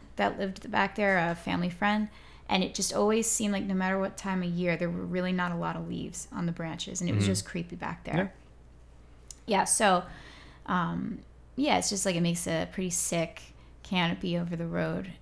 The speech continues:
Speaker 1: And,
Speaker 2: Hmm.
Speaker 1: uh, yeah, look, no matter, you know, no matter what, kinda looks like you're driving towards your doom, so.
Speaker 2: Now, is the, is it just, can you, is it, like, a,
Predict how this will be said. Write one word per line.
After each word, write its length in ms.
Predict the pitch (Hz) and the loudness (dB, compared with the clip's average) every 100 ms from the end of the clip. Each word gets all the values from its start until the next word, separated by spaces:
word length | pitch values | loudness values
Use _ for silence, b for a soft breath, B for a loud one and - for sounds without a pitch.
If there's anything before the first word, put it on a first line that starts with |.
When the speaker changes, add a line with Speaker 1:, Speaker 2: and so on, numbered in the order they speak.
| - | -6
Speaker 1:
And, 280 | 180 175 180 | -2 0 0
Speaker 2:
Hmm. 60 | |
Speaker 1:
uh, 320 | 185 - - 220 269 - | 0 -2 -4 -8 -6 2
yeah, 220 | 190 - | 4 4
look, 320 | 233 247 247 | 4 2 4
no 120 | 240 | 6
matter, 320 | 254 269 262 254 | 8 8 8 4
you 120 | 226 | 4
know, 200 | 208 185 185 | 4 2 2
no 80 | 226 | 4
matter 200 | 247 247 | 6 8
what, 240 | 233 226 | 8 6
kinda 240 | - 285 302 | 6 6 6
looks 160 | 285 | 6
like 80 | 285 | 4
you're 80 | 247 | 4
driving 280 | 233 226 220 | 8 8 8
towards 240 | - 214 | 4 2
your 100 | 220 | 2
doom, 400 | 220 269 165 165 | 2 2 2 0
so. 340 | 175 185 170 175 B B B B B | 0 2 2 0 B B B B B
Speaker 2:
Now, 240 | 120 117 110 | 8 10 10
is 140 | 101 | 6
the, 180 | 107 101 | 2 0
is 180 | 110 101 | 0 0
it 140 | 95 | 0
just, 300 | 104 92 - - b b b b b b - | 0 -2 -6 -18 b b b b b b -2
can 140 | 117 107 | 2 2
you, 120 | 101 - - - - - B B B B B | 2 -4 -18 -20 -18 -12 B B B B B
is 120 | 131 107 | -4 0
it, 40 | |
like, 160 | 101 90 | 2 2
a, 180 | 90 | 0